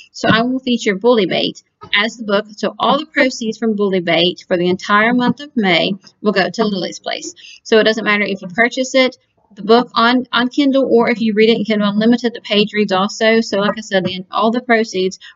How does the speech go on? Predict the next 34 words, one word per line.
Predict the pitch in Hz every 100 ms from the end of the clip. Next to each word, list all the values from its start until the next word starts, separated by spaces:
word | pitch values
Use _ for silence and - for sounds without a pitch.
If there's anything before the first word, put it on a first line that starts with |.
| _
from | 202 247
Bully | 233 185
Bait | 160 165 - _ _
will | 202 214
go | 208 196 185
to | 196 190
Lily's | 175 175 180
Place. | - - - - -
Like | 240 262
I |
said, | 254
I'll | 233
talk | 294 240
more | 220 226
about | 214 214
this | 214 214 - -
in | 196
my | 196 185
Pay | 226 214
It | 196
Forward | 208 214 208
section, | - 220 - 208
so | 208
you | 196
can | 214
check | 208 208
that | 208 202
out, | 202 - - -
you | - 202
know, | 185 202
in | 208
a | 190
little | 190 202
bit. | 214 240